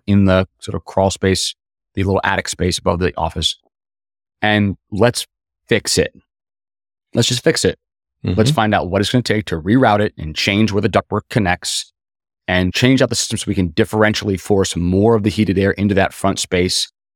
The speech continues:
Speaker 1: 'Cause the shop floor, with all the lights and the machinery and everything, it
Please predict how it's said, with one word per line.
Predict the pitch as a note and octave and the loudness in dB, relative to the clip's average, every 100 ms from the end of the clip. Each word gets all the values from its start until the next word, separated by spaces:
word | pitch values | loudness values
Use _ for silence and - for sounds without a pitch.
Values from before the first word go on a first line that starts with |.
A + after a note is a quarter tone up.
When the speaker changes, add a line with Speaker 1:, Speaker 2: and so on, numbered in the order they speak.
| _ _ _ | _ _ _
Speaker 1:
'Cause | A2 F#2+ | -2 0
the | |
shop | G2+ - G#3+ - | 0 0 -2 -4
floor, | F#2 F2+ - | -4 -4 -6
with | E2+ - | -6 2
all | A2+ A2+ | 4 4
the | G#2 | 2
lights | F2+ G2+ G#2 - - - | 2 2 2 -2 -4 -4
and | F2+ | -4
the | E2+ | -4
machinery | F2+ - B2 | -4 0 2
and | A2 | 4
everything, | G2 F#2+ - | 2 0 -2
it | - | -2